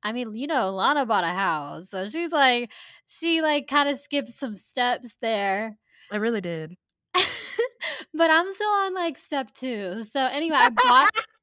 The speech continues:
Speaker 1: I bought a car, and I'm fucking in love with her. I named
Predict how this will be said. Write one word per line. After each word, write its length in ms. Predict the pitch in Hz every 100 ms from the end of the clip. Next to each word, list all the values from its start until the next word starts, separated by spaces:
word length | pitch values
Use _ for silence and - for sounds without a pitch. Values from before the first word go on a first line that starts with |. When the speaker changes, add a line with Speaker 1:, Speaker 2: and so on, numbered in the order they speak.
| _ _ -
Speaker 1:
I 240 | 269 320
bought 220 | 359 392 392
a 20 |
car, 680 | - 302 294 311 302 302 302 -
and 260 | 285 285
I'm 240 | 277 269 247
fucking 680 | 294 294 302 302 302 294 285
in 340 | - 214 254
love 300 | 254 247 220
with 180 | 240 226
her. 600 | 220 214 208 208 214 214
I 140 | 175 196
named 420 | 190 185 190